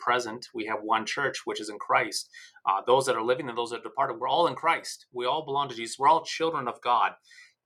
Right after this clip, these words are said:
And we all await, whether it's here right now in the present ti-, present tense with the beating heart and the body, or whether we're what, uh, our bodies buried in the grave and our souls with Jesus,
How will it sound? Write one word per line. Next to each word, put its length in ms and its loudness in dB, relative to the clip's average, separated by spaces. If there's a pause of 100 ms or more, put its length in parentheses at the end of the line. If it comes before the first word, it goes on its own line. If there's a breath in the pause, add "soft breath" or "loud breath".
And 120 2
we 120 -2
all 280 6
await, 420 4
whether 220 2
it's 120 -8
here 300 0
right 280 2
now 220 4
in 60 0
the 60 -6
present 460 -2
ti-, 220 4 (120)
present 260 -2
tense 220 -6
with 100 -20
the 60 -20
beating 240 -6
heart 340 2
and 80 -8
the 60 -6
body, 320 8 (160)
or 160 2
whether 260 2
we're 180 2
what, 260 0 (360 loud breath)
uh, 260 2
our 140 0
bodies 340 6
buried 320 4
in 180 -4
the 120 -8
grave 460 4
and 160 -6
our 160 0
souls 400 -4
with 140 -14
Jesus, 420 -6